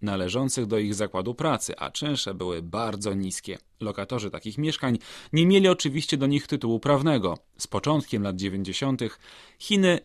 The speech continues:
zarzuciły system przydziału mieszkań służbowych i rozpoczęła się komercjalizacja rynku nieruchomości.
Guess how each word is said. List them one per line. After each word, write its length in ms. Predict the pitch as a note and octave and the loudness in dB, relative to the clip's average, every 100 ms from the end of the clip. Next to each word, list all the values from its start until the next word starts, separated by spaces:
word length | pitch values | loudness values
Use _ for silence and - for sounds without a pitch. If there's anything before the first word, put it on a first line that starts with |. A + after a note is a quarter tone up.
| - | 0
zarzuciły 640 | B2 B2+ A#2 - G3 D#3 | 4 4 4 2 4 4
system 360 | - A2+ - G2+ | 4 0 -2 -4
przydziału 380 | - G2+ G2+ G2 | -4 -2 0 0
mieszkań 340 | G2 - F2+ | -4 -4 -8
służbowych 640 | - F#2+ G#2 D3+ B2+ - | -8 -4 0 0 0 -4
i 80 | - | -8
rozpoczęła 480 | F2+ - G#2+ C#3+ B2+ | -8 -8 -4 0 0
się 120 | F#2 | -2
komercjalizacja 1160 | - F#3+ G3 D#3 B2+ B2 G2 F#2 B2 - A2 F#2+ | -6 -2 2 0 2 0 0 0 -2 -2 -2 0
rynku 320 | G#2+ G#2+ - | 0 0 -2
nieruchomości. 800 | G2+ G2 G2 A2+ G2+ - - | -2 -2 0 0 -2 -4 -10